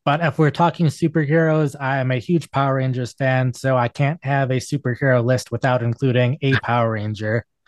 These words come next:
Speaker 2: Nice.
Speaker 1: Um, the Power Rangers aren't typically known for, like, individuals having specific superhero-like attributes like super speed or super strength, but there was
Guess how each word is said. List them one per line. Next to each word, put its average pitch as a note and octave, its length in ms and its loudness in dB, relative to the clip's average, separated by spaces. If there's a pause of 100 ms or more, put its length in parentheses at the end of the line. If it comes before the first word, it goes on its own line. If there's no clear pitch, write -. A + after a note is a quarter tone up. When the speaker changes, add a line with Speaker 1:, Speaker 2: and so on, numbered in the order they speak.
(160)
Speaker 2:
Nice. B2 320 -12
Speaker 1:
Um, B2+ 200 6
the C#3+ 80 6
Power D3+ 260 2
Rangers C#3+ 420 4
aren't E3+ 300 -2
typically D#3 420 0
known C3+ 300 4
for, C#3 160 -2
like, A#2+ 260 0
individuals C#3 640 0
having B2+ 540 -4 (720)
specific - 760 0 (320)
superhero-like C#3+ 960 2
attributes C3 640 -4
like B2+ 180 -2
super C3+ 320 0
speed C3 440 2
or B2 80 2
super C3+ 280 0
strength, B2+ 480 0
but B2+ 140 -4
there B2+ 160 2
was C#3 380 2